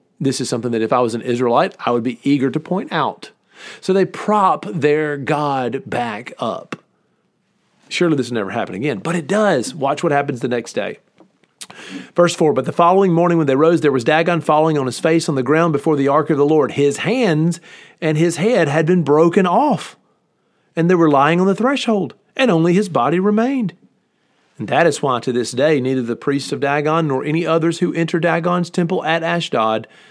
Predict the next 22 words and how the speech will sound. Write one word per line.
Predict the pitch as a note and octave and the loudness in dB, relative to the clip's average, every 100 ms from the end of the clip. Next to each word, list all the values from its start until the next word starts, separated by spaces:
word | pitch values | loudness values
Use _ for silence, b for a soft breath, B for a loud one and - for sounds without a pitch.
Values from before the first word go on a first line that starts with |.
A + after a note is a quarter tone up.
| b b | b b
step | - - B2+ B2 - - | -12 -2 0 0 -4 -6
on | A2+ | -4
the | B2 | -4
threshold." | A#2+ A2+ G#2+ - - - - _ b b b b b - | -6 -6 -6 -4 -8 -8 -14 _ b b b b b -8
Wow, | A#2 A#2+ | -2 0
that's | A2+ C#3+ - | 0 -2 -2
powerful. | B2+ C#3 F3 - G#2+ _ B B B | -4 -2 -2 -4 -14 _ B B B
So | - D#3+ | 0 0
the | C#3 | 0
second | - F#3+ B3+ E4+ D#3+ | 0 0 2 0 -2
night, | C#3 G2+ G2 E3 - B B B - | -4 -4 -2 -2 -4 B B B -6
the | B2 | -4
statue | - D3+ C#3+ D3 | 0 0 0 -4
falls | C3 C#3+ C#3 B2+ | 0 2 2 2
over, | F3 G3 C#3 - | 2 2 0 -2
and | C3+ | -2
his | C#3+ C#3 | 0 -2
head | - E3+ G3 - | 0 2 2 0
and | D3 C3+ | -2 0
his | C#3+ - | 0 0
hands | C#3+ C#3+ C#3 - b b | 0 0 0 -6 b b
break | A#2+ A#2+ B2 A#2+ | -4 0 0 0